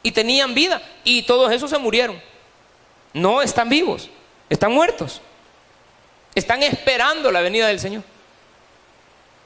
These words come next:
Lázaro muy probablemente murió después de la venida del Señor. Probablemente. Entonces, si murió después,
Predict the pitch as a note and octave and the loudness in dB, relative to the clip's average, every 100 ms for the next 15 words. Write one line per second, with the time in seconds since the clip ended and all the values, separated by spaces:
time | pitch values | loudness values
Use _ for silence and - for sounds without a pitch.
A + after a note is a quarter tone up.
0 | _ _ _ _ - A#3 E4 - D#4+ C4 | _ _ _ _ 0 2 2 2 2 0
1 | - - - A#3 C#4+ C#4+ C#4+ D4 D4+ E4 | -4 -12 -2 0 2 2 2 2 0 0
2 | C#4+ B3+ B3+ C4+ E4 A#3+ - - D#4 D#4 | 0 0 2 2 2 0 -2 2 2 2
3 | A3+ G3 G#3+ A#3 A3 G3+ B3+ E4 - - | 0 -2 0 0 0 -2 -4 -4 -6 -10
4 | - _ _ _ _ _ _ _ _ _ | -20 _ _ _ _ _ _ _ _ _
5 | _ _ - G#3+ G#3+ B3 E4 A#3 - - | _ _ 0 2 2 0 -2 -4 -10 -20
6 | - _ _ _ _ _ _ _ _ _ | -20 _ _ _ _ _ _ _ _ _
7 | _ _ _ _ _ _ _ _ _ _ | _ _ _ _ _ _ _ _ _ _
8 | - A#3+ F#4 E4 A#3+ C4 C4 B3+ E4+ F#4+ | -4 2 2 2 0 0 2 4 4 2
9 | - F#4 F#4+ G4+ | 2 2 2 -2